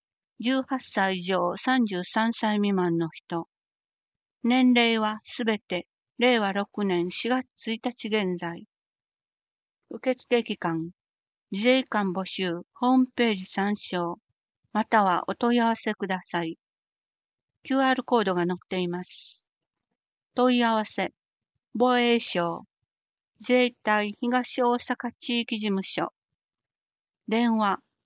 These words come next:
零六六七二二五五八。寺子屋、中学英語準備コース、新規受講生。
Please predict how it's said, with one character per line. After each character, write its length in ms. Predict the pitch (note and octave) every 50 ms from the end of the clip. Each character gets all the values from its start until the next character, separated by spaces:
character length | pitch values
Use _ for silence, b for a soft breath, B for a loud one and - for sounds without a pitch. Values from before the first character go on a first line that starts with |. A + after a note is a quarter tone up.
| _ _ _ _ _
零 260 | B3 B3 B3+ A#3+ A#3
六 460 | A#3 A#3 A3 - _ - F#3+ F3+ B3 - _ _ _ _ _ _
六 300 | - G#3+ A3+ - - B3
七 320 | B3 B3+ C4 A#3+ A3 G#3
二 240 | G3+ F#3+ F#3+ F#3+ F#3+ F#3+ F#3 F#3 F3+ F3 F3 - - _
二 260 | - G#3+ A3+ A#3 A#3 A3
五 220 | A#3+ A3+ G#3 F#3
五 200 | E3+ E3+ E3 E3
八。 540 | E3 - - E3+ - - - - - - - _ _ _ _ _ _ _ _ _ _ _ _ _ _ _ _ _ _ _ _ _ _ _
寺 240 | A#3+ B3 B3 B3
子 180 | A#3+ - - A3+
屋、 200 | A3+ A3 G#3+ G3+ - _ _ _ _ _ _ _ _ _
中 240 | - - A#3+ B3
学 340 | B3 A#3+ A#3+ - - - A#3+
英 160 | A#3+ A#3 G#3+
語 160 | G3+ G#3 G3 F3+
準 200 | F#3 G#3 A3 A3+
備 120 | A3 A3
コ 240 | - - - G#3 G3
ー 60 | F#3+
ス、 280 | F#3 - - - - - _ - _ _ _ _ _ _
新 320 | - - - B3+ C4 C4
規 140 | - B3 A#3+
受 140 | G#3+ A3+ A3+
講 280 | - G#3+ G#3 G3 F#3+
生。 400 | F#3+ - - E3+ D#3 D#3+ D#3+ -